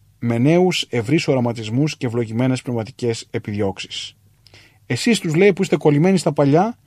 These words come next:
είναι σαν να έλεγε ο Ιησούς, είσαστε ακατάλληλοι για τα καινούρια. Εσείς είστε ικανοποιημένοι με το παλιό, γι' αυτό και δεν μπορείτε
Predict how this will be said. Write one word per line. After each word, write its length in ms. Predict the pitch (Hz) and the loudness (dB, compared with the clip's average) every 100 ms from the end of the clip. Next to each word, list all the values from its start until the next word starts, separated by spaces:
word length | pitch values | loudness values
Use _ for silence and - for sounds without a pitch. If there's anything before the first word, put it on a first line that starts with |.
| _ - - - | _ -20 -20 -12
είναι 200 | - 180 | -2 2
σαν 180 | 175 170 | 2 2
να 60 | 170 | 4
έλεγε 240 | 185 165 | 4 6
ο 60 | 156 | 4
Ιησούς, 520 | 139 - 214 - - | 4 0 -4 -4 -10
είσαστε 400 | - 190 196 - - | -6 -4 -4 -4 -2
ακατάλληλοι 600 | 156 160 156 214 196 127 | -2 -2 0 2 2 2
για 100 | 117 | 0
τα 80 | |
καινούρια. 520 | 110 113 104 95 85 - _ _ _ _ _ _ - - - _ | -2 -4 -4 -6 -10 -16 _ _ _ _ _ _ -20 -20 -20 _
Εσείς 260 | 127 240 233 | -4 -2 -2
είστε 140 | - | 0
ικανοποιημένοι 600 | 202 180 160 175 196 160 | 2 2 2 4 6 6
με 120 | 131 | 6
το 100 | 117 | 2
παλιό, 420 | 101 104 101 90 - _ _ | -2 -4 -4 -8 -12 _ _
γι' 120 | - 120 | -8 -8
αυτό 320 | - 185 247 - - _ | 0 0 0 -4 -20 _
και 120 | - | -4
δεν 160 | 135 156 | 0 2
μπορείτε 560 | 135 131 165 151 165 | 2 4 2 2 -4